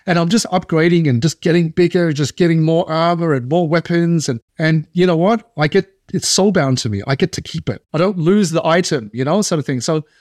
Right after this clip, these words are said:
lo-, and I used to love video games and stuff. So I just think I'm the ultimate character. Let's make the best and the most out of this character, 'cause this is all I've got. You know, I only have one life. So let's, let's make it a, a good one and make each day count, right?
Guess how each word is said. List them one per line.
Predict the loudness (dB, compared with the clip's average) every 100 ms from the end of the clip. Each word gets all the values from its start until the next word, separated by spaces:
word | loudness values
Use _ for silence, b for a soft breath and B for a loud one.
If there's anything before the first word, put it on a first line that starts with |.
| _
lo-, | -2 -2
and | 0 2
I | 2
used | 2 0 0
to | 0
love | 0 -2
video | -2 -2
games | -2 -4 -4
and | -8
stuff. | -8 -6
So | -4
I | 0
just | 0 0
think | -2 -2
I'm | -2
the | 0
ultimate | 0 0 0 -4 -6 _ _ _
character. | -2 0 0 0 -2 0 0 -2 -2
Let's | -2 0
make | -2 0
the |
best | 0 0 0 -4 -8
and | -4 -2
the |
most | 0 0 0
out | -2
of | 0
this | -2
character, | -2 -4 -2 0 0
'cause | 0 -2 -2 -6 _ _ -4
this | -4
is | 0
all | 0 0
I've | -2
got. | -4 -6 -6
You | -4
know, | -2
I |
only | 0 2
have | 0 -4 _ _ _
one | -2 0
life. | 2 0 -2 -12 _ _ _ _
So | -4 0 2
let's, | 0 -2 -2
let's | -2 -2
make | -2 0
it | 0
a, | -2 -2
a | -4
good | 0 0
one | 0 0
and | 2
make | 2 0
each | -4 -2
day | -2
count, | -2 -2 -2
right? | -2 -2